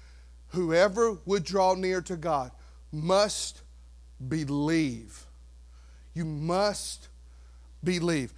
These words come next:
And I know you're thinking, "There's gotta be some other way. There must be something else." I'm gonna give you two more things. I'm, I'm gonna be done. But this is a lot. But I, three more things.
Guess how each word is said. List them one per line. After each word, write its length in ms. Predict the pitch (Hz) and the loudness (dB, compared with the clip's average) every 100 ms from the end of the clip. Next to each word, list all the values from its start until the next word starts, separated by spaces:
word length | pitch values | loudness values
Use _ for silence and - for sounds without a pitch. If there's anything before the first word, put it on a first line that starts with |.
| - | -4
And 140 | 180 190 | 4 6
I 100 | 208 | 8
know 220 | 240 233 | 6 6
you're 160 | 208 202 | 4 2
thinking, 340 | 220 185 180 | 2 0 2
"There's 200 | 196 - | 2 4
gotta 360 | 240 226 254 233 | 10 12 10 8
be 160 | 226 | 0
some 440 | - - - 269 233 | 0 -2 6 6 8
other 200 | 208 202 | 6 8
way. 380 | 196 208 147 - - - | 8 8 6 -2 -16 -4
There 120 | 208 220 | 0 4
must 280 | 240 - | 4 2
be 100 | 226 | -2
something 520 | 202 - - 254 - 240 | -2 2 4 4 6 4
else." 140 | 185 | 4
I'm 100 | 208 | 2
gonna 120 | 233 | 2
give 160 | 214 226 | 2 0
you 80 | 196 - - - | -2 -8 -20 -6
two 140 | - 247 | 0 4
more 120 | 233 | 4
things. 320 | - 196 151 | 4 0 0
I'm, 120 | 175 | 0
I'm 80 | 180 - | 2 2
gonna 140 | 170 | -2
be 120 | 165 | -2
done. 280 | 160 151 113 - - - - - | 0 -2 -2 -10 -20 -20 -20 -14
But 120 | 131 - | -8 0
this 240 | 180 - | 0 0
is 120 | 143 - | -8 -2
a 60 | 147 | 4
lot. 300 | 156 123 - - - - - - - - - - - - - - - - - | 4 4 -2 -18 -20 -20 -20 -20 -20 -20 -20 -20 -20 -20 -20 -20 -20 -20 -6
But 100 | 143 | 2
I, 120 | 156 147 - - - - | 2 2 -8 -18 -20 -8
three 180 | 175 151 | -2 -2
more 140 | 117 | -4
things. 400 | - 113 - - | -8 -14 -14 -18